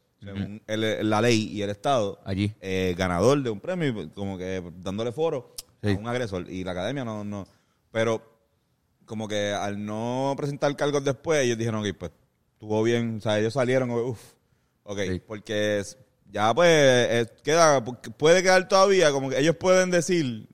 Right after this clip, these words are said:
Speaker 2: a reunirse mañana y decir, "Mira, vamos a decir que fue planificado."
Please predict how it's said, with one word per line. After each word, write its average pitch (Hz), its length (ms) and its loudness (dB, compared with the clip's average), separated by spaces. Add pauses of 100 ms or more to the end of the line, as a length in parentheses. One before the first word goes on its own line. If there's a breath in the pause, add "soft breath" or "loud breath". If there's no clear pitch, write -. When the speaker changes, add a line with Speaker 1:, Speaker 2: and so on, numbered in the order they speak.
(180)
Speaker 2:
a 127 120 0
reunirse 135 400 -2
mañana 165 340 -8
y 151 40 -8
decir, 131 320 -6
"Mira, 110 160 -6
vamos 95 160 -4
a 101 60 -6
decir 98 160 -12
que 110 100 -20
fue 110 100 -14
planificado." 107 420 -10